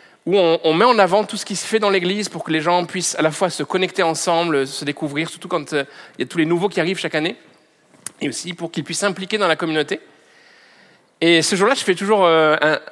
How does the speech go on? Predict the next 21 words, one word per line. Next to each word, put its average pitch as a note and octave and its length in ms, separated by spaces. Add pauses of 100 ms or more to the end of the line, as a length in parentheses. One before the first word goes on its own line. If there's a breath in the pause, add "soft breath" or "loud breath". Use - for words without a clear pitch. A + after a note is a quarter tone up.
quelque - 160
chose A3+ 160
qui - 160
m-, D3 280
qui C#3+ 100
m'amuse D#3 260
en B2+ 60
fait. - 280 (600)
Bon, - 100
on A2+ 60
a A2 60
des A2+ 100
petits B2+ 220
amusements, B2+ 360
nous B2+ 120
les A#2 100
pasteurs. - 320 (560 loud breath)
J'enlève G3 320
toutes F3 180
les D#3+ 60
chaises. - 340